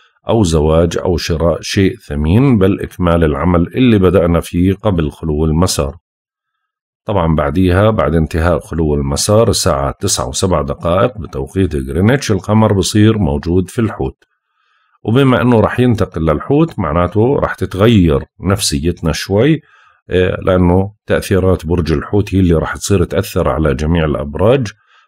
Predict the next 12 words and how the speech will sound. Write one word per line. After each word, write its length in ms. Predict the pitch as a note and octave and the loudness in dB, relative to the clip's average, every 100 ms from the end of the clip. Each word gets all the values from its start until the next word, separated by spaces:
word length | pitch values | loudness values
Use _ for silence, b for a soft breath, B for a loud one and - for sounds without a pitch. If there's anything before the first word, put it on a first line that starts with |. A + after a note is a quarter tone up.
| b | b
فبتلعب 540 | A#2 G2+ B2 F#2 E2+ | -8 -2 0 0 2
الناحية 440 | E2 D#2+ E2 - D#2 | 2 2 0 -2 -4
الروحية 640 | D2 E2 - F#2+ F#2 D2+ | 0 -2 0 0 2 0
دور 340 | C#2+ F2 F2+ D2 | 0 0 0 0
بارز 580 | C2+ F2 F2 G2 A2 | -2 2 4 4 0
في 160 | - C2+ | -4 -8
هاي 200 | D2+ D2+ | -2 -2
الفترة. 500 | C#2 F2+ - A#2 B2+ _ _ _ _ _ | -2 -6 -4 -4 -4 _ _ _ _ _
آه، 120 | - - | -4 0
بنشعر 500 | D3+ D3+ - F#2 G2 | 2 0 0 0 0
شوي 380 | - G#2+ G2 | 0 2 4
بالضياع، 680 | D#2+ D#2+ E2 E2+ F2 G2 F#2+ | 2 0 0 2 4 2 0